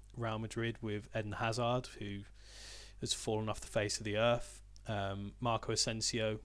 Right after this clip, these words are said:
leaving on a free to P S G. Mariano Diaz. Uh, they're all leaving Madrid this summer, and of course that is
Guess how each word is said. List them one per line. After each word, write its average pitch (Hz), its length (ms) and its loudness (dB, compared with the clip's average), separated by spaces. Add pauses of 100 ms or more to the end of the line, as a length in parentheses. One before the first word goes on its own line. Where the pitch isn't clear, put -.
(180)
leaving 110 260 0
on 104 120 -2
a - 20 -4
free 104 300 -4
to 101 360 -4
P 117 180 -4
S 101 200 -2
G. 110 380 -2 (520)
Mariano 110 580 4
Diaz. 110 640 2 (260)
Uh, 101 180 0
they're 110 160 2
all 117 140 6
leaving 104 460 0 (120)
Madrid 110 320 -6
this - 140 -4
summer, 104 320 -2
and 101 100 -6
of 101 100 -8
course 104 540 -2
that 117 240 0
is 104 380 -2